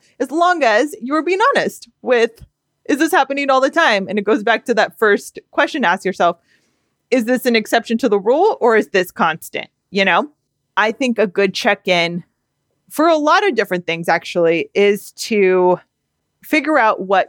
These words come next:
you would want to do or say, or how you would help your eight-year-old self, or, you know, some kind of child version of yourself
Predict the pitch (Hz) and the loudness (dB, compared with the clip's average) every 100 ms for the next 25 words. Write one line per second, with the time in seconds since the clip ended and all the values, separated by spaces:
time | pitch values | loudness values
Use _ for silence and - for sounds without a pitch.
0 | 190 220 202 175 170 156 160 - - _ | -2 -2 -2 0 0 0 -2 -4 -18 _
1 | _ _ _ - 196 175 170 165 160 - | _ _ _ -8 -2 0 0 0 -4 -8
2 | _ - 277 277 269 262 185 180 - 214 | _ -6 -2 0 0 -2 -2 -4 -2 0
3 | 202 - 180 - 226 233 277 277 - 185 | 0 -2 -6 -2 -2 -2 -6 -4 -2 0
4 | 180 _ _ _ _ _ - 202 196 208 | -2 _ _ _ _ _ -4 0 2 2
5 | 214 - _ _ - 196 185 180 170 160 | 2 0 _ _ 0 0 0 0 0 0
6 | - - - - - _ _ _ _ _ | -4 -6 -6 -8 -20 _ _ _ _ _
7 | _ _ 185 185 180 165 165 170 185 175 | _ _ 0 2 2 2 0 -2 -4 -2
8 | 151 - 196 196 - 196 180 - 180 196 | -4 -2 -2 -2 -6 -6 -6 -4 0 0
9 | 190 175 170 175 160 165 - 156 | 0 -2 -2 -4 -8 -6 -2 -2